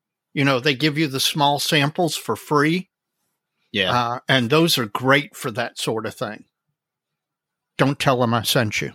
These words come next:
Speaker 1: <laughs>
Speaker 2: I, I think you were privy to this one, Dave. Ricardo Antonio Montes from, uh,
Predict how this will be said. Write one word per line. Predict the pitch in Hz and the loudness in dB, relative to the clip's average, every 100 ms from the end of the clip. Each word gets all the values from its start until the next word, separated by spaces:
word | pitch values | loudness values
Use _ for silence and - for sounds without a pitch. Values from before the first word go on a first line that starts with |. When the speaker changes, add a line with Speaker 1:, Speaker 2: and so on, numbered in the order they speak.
| _ | _
Speaker 1:
<laughs> | - | -6
Speaker 2:
I, | - - 110 - - _ - _ - _ - - 131 - | -6 -6 -12 -10 -16 _ -20 _ -20 _ -20 -6 -6 -2
I | 147 | 2
think | 180 175 | 2 4
you | 190 | 2
were | |
privy | 180 185 180 | 4 4 6
to | 170 | 4
this | 170 160 | 4 2
one, | 156 | 2
Dave. | 143 143 147 139 | 4 4 4 2
Ricardo | 135 147 151 151 151 | 0 2 4 4 2
Antonio | 135 131 147 143 | 2 0 0 2
Montes | 135 131 147 143 151 - | 2 0 0 0 0 -6
from, | - 131 127 | -6 -4 -2
uh, | 123 120 117 | -2 -2 -4